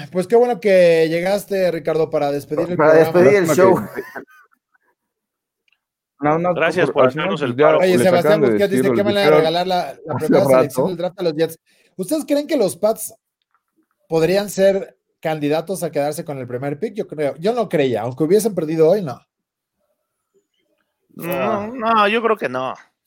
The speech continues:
Speaker 4: Yo creo
Speaker 1: Top
Speaker 4: que
Speaker 1: cinco
Speaker 4: no.
Speaker 1: no es malo, y ya sí vas a traer a tu nuevo quarterback.
Speaker 4: Top cinco vas a pon-, tener la posibilidad de agarrar un quarterback.
Speaker 1: Por eso Cam Newton tendría que ganar partidos para mantener su chamba, más allá de dar resultados, para que no recluten a otro.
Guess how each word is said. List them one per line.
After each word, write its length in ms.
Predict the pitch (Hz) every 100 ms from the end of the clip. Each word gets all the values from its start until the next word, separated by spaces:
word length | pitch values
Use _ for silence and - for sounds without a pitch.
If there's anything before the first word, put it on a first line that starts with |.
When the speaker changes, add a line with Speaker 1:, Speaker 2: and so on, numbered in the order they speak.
| _ _ _ _ _ _ _ _ _ _ _ _ _ _ 151
Speaker 4:
Yo 120 | 170
creo 120 | 175
Speaker 1:
Top 100 | 269
Speaker 4:
que 80 | 240
Speaker 1:
cinco 220 | 254 240
Speaker 4:
no. 40 | 220
Speaker 1:
no 60 |
es 80 | 208
malo, 560 | 196 190 151 117 110 - _
y 140 | 151
ya 160 | 151 160
sí 140 | 160
vas 180 | 170 156
a 120 | 165
traer 200 | 147 147
a 80 | 151
tu 80 | 147
nuevo 220 | 143 139
quarterback. 600 | 143 131 135 127 123 _ _ _ _ _
Speaker 4:
Top 120 | 185 180
cinco 240 | 175 156
vas 140 | 143
a 100 | 147 131
pon-, 200 | 120 113
tener 240 | 120 123
la 120 | 123
posibilidad 440 | 113 107 104 107 110
de 160 | 107
agarrar 480 | 95 95 95 98 101
un 120 | 104 101
quarterback. 320 | 101 95 95
Speaker 1:
Por 100 | 190
eso 160 | 202
Cam 160 | 208 202
Newton 260 | 202 214 175
tendría 280 | 175 170 175
que 120 | 170
ganar 240 | 156 156
partidos 440 | 160 139 156 151 -
para 200 | 131 123
mantener 380 | 127 131 139
su 100 | 143
chamba, 480 | 131 135 135 120 107 120
más 200 | 156 175
allá 160 | 170
de 160 | 170 156
dar 180 | 156 160
resultados, 580 | 156 143 120 139 180
para 140 | 180 123
que 80 | 131
no 140 | 156
recluten 500 | 147 135 147 151 143
a 80 | 123
otro. 460 | 135 139 117 107